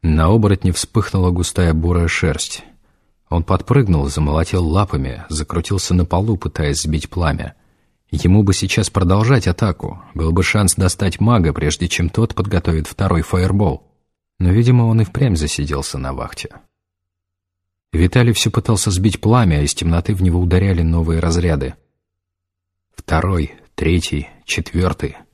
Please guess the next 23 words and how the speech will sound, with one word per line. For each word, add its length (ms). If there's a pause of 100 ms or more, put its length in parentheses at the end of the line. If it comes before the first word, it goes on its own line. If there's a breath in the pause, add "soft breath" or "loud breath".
(540)
Брызнула 560
кровь. 460 (640)
Полетели 400
горящие 460
ошмётки 440
плоти. 540 (840)
Волк 380
взвыл 460
и 160
затих, 600 (160)
лишь 280
подёргивались 600
задние 380
лапы, 400
между 280
которыми 600 (220 soft breath)
безвольно 680
лежал 380
пылающий, 640
словно 360
бенгальский 640
огонь, 280
хвост. 520